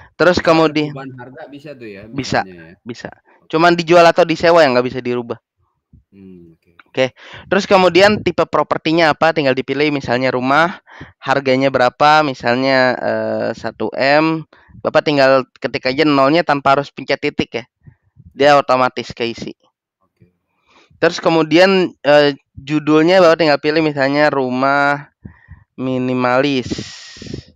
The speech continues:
Speaker 1: Oke.
Speaker 2: Katanya nggak boleh rumah dijual, itu nggak boleh ya?
Speaker 1: Dijual nggak boleh, dijual, disewa nggak boleh.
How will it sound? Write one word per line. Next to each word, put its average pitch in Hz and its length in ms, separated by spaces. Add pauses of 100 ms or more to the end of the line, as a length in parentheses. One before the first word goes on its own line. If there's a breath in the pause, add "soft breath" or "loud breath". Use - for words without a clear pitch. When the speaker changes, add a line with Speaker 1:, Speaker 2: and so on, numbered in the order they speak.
(960)
Speaker 1:
Oke. 110 540
Speaker 2:
Katanya 127 320
nggak 110 100
boleh 110 220
rumah 107 240
dijual, 107 400
itu 117 80
nggak 98 140
boleh 98 180
ya? 87 140 (100)
Speaker 1:
Dijual 156 460 (100)
nggak 139 140
boleh, 131 260
dijual, 147 480
disewa 147 560
nggak 120 160
boleh. 117 240